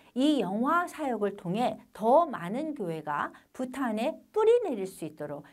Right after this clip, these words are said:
기도해 주시기 바랍니다. 셋째, 리드과 동료 목회자들의 필요를 하나님께서 채워주시고 지혜 주셔서 이 사역을 잘 감당할 수 있도록 기도해 주시기 바랍니다.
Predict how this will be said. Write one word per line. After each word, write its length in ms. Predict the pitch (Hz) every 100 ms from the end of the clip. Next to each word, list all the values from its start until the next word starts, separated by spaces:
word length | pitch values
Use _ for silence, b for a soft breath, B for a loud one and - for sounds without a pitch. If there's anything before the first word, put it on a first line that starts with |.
| B
기도해 480 | - 214 240 226 220
주시기 540 | 196 - 170 160 139
바랍니다. 600 | 143 165 165 165 - - - _ _ b b
셋째, 640 | - 403 403 - 175 226 - B B
리드과 840 | 196 240 277 - - 165 160 - - b b b
동료 520 | - 247 269 285 330 359
목회자들의 880 | 196 196 220 190 175 170 196 254
필요를 460 | - - 466 403 185
하나님께서 640 | 170 262 208 190 165 170
채워주시고 960 | 170 - 349 359 370 339 311 320 339 339 B B
지혜 340 | - 226 240 262
주셔서 640 | 262 285 269 262 269 277 B B
이 160 | 269
사역을 640 | 311 370 415 381 381 330 - B
잘 380 | - - 330 392
감당할 580 | 381 - 269 349 381 370
수 140 | -
있도록 380 | 226 214 156 143 B B
기도해 380 | 277 277 294 277
주시기 520 | 185 - 170 143 135
바랍니다. 640 | - 180 180 170 139 -